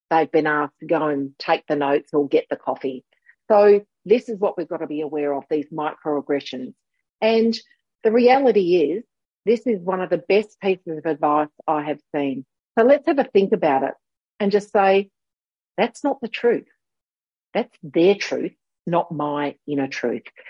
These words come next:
So this is where we start to think about, "What's my inner game? How can I reframe what's going on here and build my inner sense of self-assuredness?" So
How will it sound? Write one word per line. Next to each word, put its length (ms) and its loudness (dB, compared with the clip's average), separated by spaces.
So 200 2
this 320 2
is 180 2
where 460 4
we 160 -2
start 380 -2
to 80 -14
think 260 -12
about, 380 0
"What's 260 2
my 180 4
inner 260 -2
game? 500 -4
How 140 2
can 160 0
I 140 0
reframe 1040 -2
what's 240 -2
going 320 0
on 180 0
here 400 -6
and 420 2
build 460 4
my 280 -2
inner 380 0
sense 240 -6
of 180 0
self-assuredness?" 800 -4
So 260 4